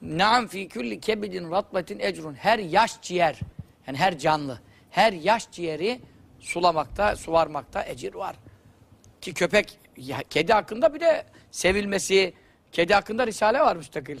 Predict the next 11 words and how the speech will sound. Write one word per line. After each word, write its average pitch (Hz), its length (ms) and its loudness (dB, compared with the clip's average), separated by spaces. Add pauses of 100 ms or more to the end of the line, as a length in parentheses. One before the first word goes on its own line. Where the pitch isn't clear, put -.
(120)
Hadisler, 170 640 2
rivayetler, 175 760 0 (500)
e, 151 200 0
çok, - 380 -4
e, 180 260 -2 (360)
yani 165 320 0
dolayısıyla 180 560 -2 (320)
bütün 302 160 -4
hayvanlara 175 460 2
yapılan, 180 360 0 (520)
e, 170 400 -6